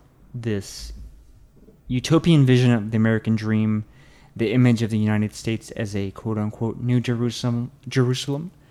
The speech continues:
lingering on as a continuing national ideology of minimal government, individual freedom, and decentralized ideas and localist claims. Um, this utopianism of the American project prevents the emergence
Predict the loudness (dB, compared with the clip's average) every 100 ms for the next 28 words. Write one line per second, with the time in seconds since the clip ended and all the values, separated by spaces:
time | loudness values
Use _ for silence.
0 | _ _ _ _ 0 4 4 4 2 0
1 | 0 0 -2 -6 -6 0 2 4 4 2
2 | 0 0 -2 -4 -6 -4 -4 -2 -2 -4
3 | -6 -8 -4 2 4 4 4 2 2 2
4 | 2 0 -10 -20 -20 _ _ 2 4 4
5 | 2 0 0 0 -2 -4 -2 0 0 -2
6 | -4 -6 -6 -4 -4 -4 -4 -4 -8 -10
7 | -12 -10 -6 -4 -6 -8 -10 -8 -8 -12
8 | -12 -14 -14 -12 -12 -12 -16 -18 -20 _
9 | _ _ _ _ _ _ _ _ _ _
10 | _ -20 _ -8 -6 -4 -6 -8 -16 _
11 | _ 0 0 2 -2 2 2 2 2 2
12 | 2 2 0 2 0 0 -4 -2 0 0
13 | 0 -4 -4 -6 -4 -4 -6 -14 -10 -4
14 | 2 2 0 -4 -2 0 0 0 -4 -4
15 | -14